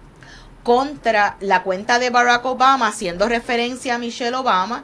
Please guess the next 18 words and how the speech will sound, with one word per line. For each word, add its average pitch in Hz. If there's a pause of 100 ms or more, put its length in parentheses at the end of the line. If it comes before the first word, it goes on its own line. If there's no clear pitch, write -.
(260)
y 214
en 208
una 185
ocasión 240
anterior, 240
que 202
para 160
mí 160
está 233
peor, 220
el 160
que 180
reseñaron 185
en 269
los 269
medios 277
está 247
light, 208